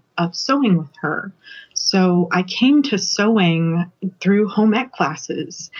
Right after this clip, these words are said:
And, uh, I think my first project was a, a dinosaur. So I made a stuffed dinosaur. I made a, a, a letter, uh, of the alphabet. I think it was an E <laughs> for my initial. And then I got into making heart-shaped pillows.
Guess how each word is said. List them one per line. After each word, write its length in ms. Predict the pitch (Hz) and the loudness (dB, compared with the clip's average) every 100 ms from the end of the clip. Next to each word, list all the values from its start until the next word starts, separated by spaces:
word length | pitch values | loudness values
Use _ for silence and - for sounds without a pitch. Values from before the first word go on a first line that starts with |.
| - - - | -14 -14 0
And, 380 | 185 180 180 175 | 4 4 4 2
uh, 280 | 180 175 175 | 2 2 0
I 80 | 175 | 0
think 220 | 254 269 | 0 0
my 160 | 214 180 - | 0 -2 0
first 300 | 180 185 - | -4 -4 -4
project 380 | 175 180 269 - | -2 -2 -4 -4
was 160 | 170 | -4
a, 240 | 160 160 - | -2 -4 -6
a 120 | 165 165 | -6 -6
dinosaur. 960 | - 156 160 170 175 196 190 262 311 | -4 -2 0 0 0 0 0 0 -4
So 180 | - 233 | -2 0
I 160 | 180 214 | 2 4
made 240 | 202 208 | 4 2
a 60 | 202 | 0
stuffed 340 | - 170 170 | -4 -8 -6
dinosaur. 640 | 160 156 165 - 185 226 240 | -8 -8 -8 -6 -6 -6 -6
I 60 | 165 | -4
made 260 | 160 160 | -2 -2
a, 240 | 156 151 165 _ - - - - | -2 -4 -8 _ -20 -20 -8 -2
a, 240 | 170 165 165 | 0 0 -2
a 100 | 170 | -2
letter, 600 | 165 170 165 170 220 247 - _ - _ | 0 0 0 0 0 -2 -10 _ -20 _
uh, 260 | 175 165 165 | 0 0 0
of 140 | 175 170 | -2 0
the 120 | 190 | 0
alphabet. 600 | 175 165 - 151 156 220 220 | -2 -2 -2 0 0 0 -4
I 100 | 160 | 0
think 200 | 190 180 | 2 2
it 100 | 185 | 0
was 320 | 170 160 - 190 | -2 -4 -4 -2
an 200 | 170 - | -2 2
E 360 | 175 160 196 277 247 240 | 2 4 2 0 -2 -2
<laughs> 160 | - | -2
for 100 | 220 | 0
my 160 | 202 175 | 2 2
initial. 580 | 165 165 - 196 254 277 - - - - | 0 0 -2 -2 -2 -6 -12 -14 -14 -4
And 340 | 202 196 190 180 | 2 4 2 2
then 100 | 214 | 0
I 80 | |
got 200 | 247 240 | 0 0
into 240 | 240 226 214 | 0 0 2
making 420 | 190 180 190 185 | 2 2 2 0
heart-shaped 600 | 175 180 190 - 196 - | 0 -2 -2 -4 -4 -2
pillows. 560 | 175 160 131 190 - | -2 0 -2 -6 -8